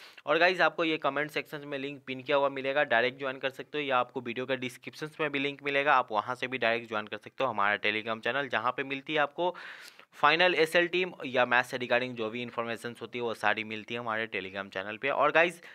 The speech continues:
आपने अभी तक हमारे YouTube चैनल को सब्सक्राइब नहीं किया है, वीडियो को लाइक नहीं किया है, तो प्लीज़ वीडियो को लाइक कीजिए, इस चैनल को सब्सक्राइब कीजिए, क्योंकि आने वाले वीडियोज़ का नोटिफिकेशन आप तक पहुँच सकेगा, बेल आइकन को on कर लीजिएगा।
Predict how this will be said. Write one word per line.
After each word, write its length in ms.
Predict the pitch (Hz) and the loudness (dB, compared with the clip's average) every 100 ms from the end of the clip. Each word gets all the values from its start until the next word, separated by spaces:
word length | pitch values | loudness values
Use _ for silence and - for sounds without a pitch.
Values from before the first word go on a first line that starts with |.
| - - | -20 0
आपने 260 | 120 139 160 | 2 2 0
अभी 120 | 156 | 0
तक 160 | 170 160 | -2 0
हमारे 240 | 151 156 156 | 0 -2 -2
YouTube 280 | 127 139 139 | -4 -6 -4
चैनल 180 | 143 | -4
को 120 | 139 143 | -4 -8
सब्सक्राइब 600 | 151 131 - 123 151 170 | -8 -8 2 4 4 2
नहीं 160 | 160 | -8
किया 260 | - 131 123 | -4 0 2
है, 220 | 127 131 | 2 -2
वीडियो 300 | 110 117 175 | -2 0 2
को 60 | 165 | 4
लाइक 260 | 151 151 | 4 4
नहीं 140 | 156 147 | -2 -6
किया 160 | 156 | -4
है, 40 | 165 | -4
तो 120 | 170 | -6
प्लीज़ 300 | 156 135 127 | -6 -6 -6
वीडियो 240 | 113 117 | -6 -6
को 80 | 110 | -2
लाइक 220 | 107 117 | 0 0
कीजिए, 300 | - 139 143 | -4 -10 -6
इस 160 | 151 - _ | -8 -10 _
चैनल 220 | 110 131 | -2 0
को 100 | 156 | 0
सब्सक्राइब 420 | 170 170 - 170 165 | -4 -6 0 0 0
कीजिए, 220 | 175 190 | -2 -4
क्योंकि 240 | 185 151 | -4 0
आने 160 | 131 127 | 0 0
वाले 180 | 123 123 | -4 -4
वीडियोज़ 320 | 120 127 127 | -4 -6 -4
का 80 | 139 | -2
नोटिफिकेशन 720 | 131 131 - 135 139 165 160 | -2 -2 -4 -6 -4 0 0
आप 120 | 143 | 0
तक 140 | 160 - | -4 -2
पहुँच 260 | 143 147 | 2 2
सकेगा, 340 | 165 160 160 156 | 2 2 4 4
बेल 220 | 127 123 | 4 2
आइकन 240 | 123 135 | 2 -2
को 200 | 135 127 | 0 0
on 100 | 143 | 2
कर 80 | 160 | 0
लीजिएगा। 400 | 160 160 170 | -2 -2 0